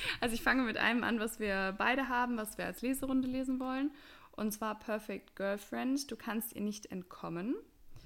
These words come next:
ähm, von Karen Hamilton. Und da hatten wir ja schon mal, ähm, die, den schwierigen Klappentext. Mal gucken, ob ich das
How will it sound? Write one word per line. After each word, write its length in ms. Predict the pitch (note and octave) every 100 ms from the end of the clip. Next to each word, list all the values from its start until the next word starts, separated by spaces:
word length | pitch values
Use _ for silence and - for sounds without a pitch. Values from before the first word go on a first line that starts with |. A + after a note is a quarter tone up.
| - - - - -
ähm, 440 | G#3+ G#3+ G#3+ G#3 G#3 - - - -
von 580 | - A3+ A3 G#3+ A3 - -
Karen 420 | - G#3+ G3+ G3
Hamilton. 540 | G3+ G3+ G#3+ - C4+ F4 A#4 - - - - - - - - - - -
Und 500 | G#3+ G#3+ G#3 - -
da 200 | A3 A3
hatten 240 | A#3 A3+
wir 80 | A3
ja 140 | G#3+ G#3
schon 300 | - A3 A3
mal, 460 | G#3 G3+ G3 G3
ähm, 480 | G3 G3 F#3+ F#3+ F#3+ -
die, 300 | G3+ G3 F#3+ -
den 220 | G3 F#3+
schwierigen 440 | - A3+ G3+ F#3+
Klappentext. 720 | F#3 G3+ - A#3+ - C#4+ - A3+
Mal 120 | G3+
gucken, 240 | - A3
ob 120 | G#3
ich 120 | G#3 -
das 160 | G#3